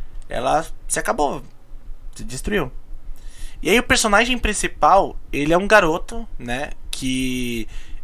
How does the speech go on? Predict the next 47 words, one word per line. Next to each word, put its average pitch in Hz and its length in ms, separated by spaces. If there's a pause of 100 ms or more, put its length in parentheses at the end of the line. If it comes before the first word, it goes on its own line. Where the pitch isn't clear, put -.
ele 147 260
é 160 60
o - 20
último 180 500
que - 120
porta, 147 380
que - 180
porta 147 460
a 123 40
magia, 127 640 (520)
né, 117 180
que, 98 480
que 117 180
era 165 180
variável 127 500
desse 107 240
deus, 120 300
né, 104 120
ele 101 100
é 117 40
o 123 40
último 170 400
que - 60
tem 147 80
uma 139 100
ligação 117 420
com 110 200
ele, 117 280 (500)
e 151 80
ele 160 100
nem 226 100
sabe 202 340
disso, - 400 (560)
né, 95 120
ele 92 140
não 107 140
tem 127 220
essa 139 160
noção, 113 260
ele 113 100
começa 117 320
a - 20
descobrir 117 400
aos 117 140
poucos 120 420
isso. 110 280 (680)
E, 180 880